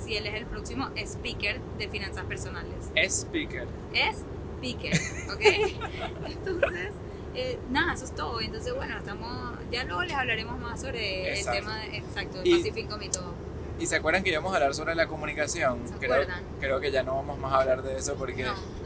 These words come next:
Speaker 2: se nos pasó todo el tiempo introduciendo. Pero entonces, de repente en un próximo capítulo hablamos más sobre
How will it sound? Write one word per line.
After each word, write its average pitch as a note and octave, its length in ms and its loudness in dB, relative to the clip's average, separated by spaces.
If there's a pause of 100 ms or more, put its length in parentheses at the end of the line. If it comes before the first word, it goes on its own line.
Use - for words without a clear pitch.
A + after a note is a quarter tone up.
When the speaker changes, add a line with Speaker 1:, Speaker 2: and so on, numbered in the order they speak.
Speaker 2:
se C#3+ 140 -2
nos B2+ 100 -2
pasó C3 240 0
todo C3+ 180 0
el C#3 80 0
tiempo C#3 260 -4
introduciendo. B2+ 800 -4
Pero B2+ 140 -4
entonces, D3+ 440 -2 (400)
de - 60 -4
repente F3+ 300 -2
en G#3 60 -2
un G3+ 80 -2
próximo F#3+ 340 -4
capítulo D#3 380 -2
hablamos C3+ 360 -2
más C#3 160 -4
sobre C3 380 -4